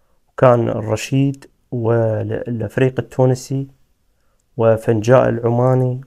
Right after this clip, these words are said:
وجبلة السوري والمريخ السوداني. المجموعة الثانية طبعا العراق شارك بفريقين، آه، الرشيد باعتباره بطل البطولة السابقة، وكذلك نادي الشباب اللي كان رشح على الاتحاد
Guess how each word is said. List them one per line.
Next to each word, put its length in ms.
وجبلة 420
السوري 440
والمريخ 580
السوداني. 600
المجموعة 460
الثانية 300
طبعا 240
العراق 360
شارك 300
بفريقين، 580
آه، 560
الرشيد 640
باعتباره 480
بطل 560
البطولة 360
السابقة، 480
وكذلك 640
نادي 160
الشباب 520
اللي 200
كان 500
رشح 360
على 100
الاتحاد 480